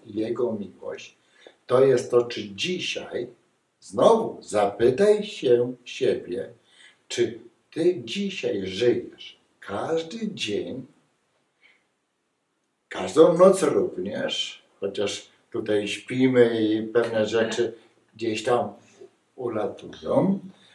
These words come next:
ale czy ty dzisiaj żyjesz w doświadczeniu Bożej miłości?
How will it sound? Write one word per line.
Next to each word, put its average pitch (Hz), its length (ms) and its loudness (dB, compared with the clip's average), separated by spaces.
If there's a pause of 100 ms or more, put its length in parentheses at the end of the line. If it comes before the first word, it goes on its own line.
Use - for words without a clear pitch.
(140)
ale 98 380 -6
czy - 340 -12 (380)
ty 175 240 -12
dzisiaj 139 540 -8
żyjesz 95 680 -10 (480)
w 92 80 -16
doświadczeniu - 1160 -12 (180)
Bożej - 300 -20 (240)
miłości? - 400 -20